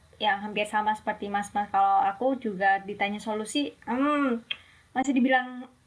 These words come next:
solusi gitu, apa ya gitu. Nah, oke, untuk podcast kali ini sudah cukup sekian,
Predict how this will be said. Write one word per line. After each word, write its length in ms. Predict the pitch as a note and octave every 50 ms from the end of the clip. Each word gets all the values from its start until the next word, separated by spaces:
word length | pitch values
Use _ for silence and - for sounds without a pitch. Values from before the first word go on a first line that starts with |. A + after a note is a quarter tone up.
| _ _ _ _ _
solusi 600 | - G#3 A3 C#4 E4 D#4+ - - C#4 C#4+ - - - A3
gitu, 320 | F#3+ G#3 F3+ - G3+ F#3+ - -
apa 320 | C4+ C#4 - - G#3+ -
ya 340 | G3 G#3 A3 A#3+ C#4 C4 - -
gitu. 280 | - F#3 - A3+ C4+ - - - - - - - - _
Nah, 240 | - A3+ A#3 A#3 A3+ - - _ _ _ _ _ _ _
oke, 380 | C4 D4 C#4+ C4+ C4 - - -
untuk 220 | A#3+ A3+ B3+ A#3+
podcast 300 | - B3 A#3+ B3 B3+ A#3+ -
kali 220 | B3 A#3 A#3+ A3
ini 400 | B3 B3 C4+ D#4 E4+ F#4+ F#4+ - - _ _ _ _ _ _
sudah 280 | - A3+ G#3 A3+ A3+ A3+
cukup 320 | - A#3 - G#3+ G#3+ -
sekian, 720 | - - - - A3 G3+ G#3 G#3 G#3 G#3 G#3 G#3 G3+ G3